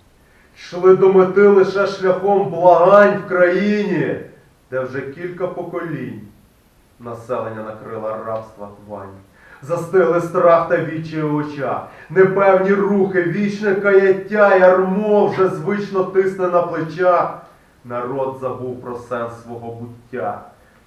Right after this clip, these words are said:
нащадки воїнів, героїв та вождів. Онуки славних предків, сильних духом,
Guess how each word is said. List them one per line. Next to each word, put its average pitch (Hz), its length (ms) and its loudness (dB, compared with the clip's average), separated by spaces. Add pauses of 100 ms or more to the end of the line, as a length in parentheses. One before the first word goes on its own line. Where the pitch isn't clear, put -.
(120)
нащадки 123 720 -8 (160)
воїнів, 135 640 -6
героїв 120 540 -6
та 117 100 -12
вождів. 113 500 -16 (460)
Онуки 180 560 6
славних 180 640 4
предків, 180 580 2
сильних 175 640 -2
духом, 196 640 0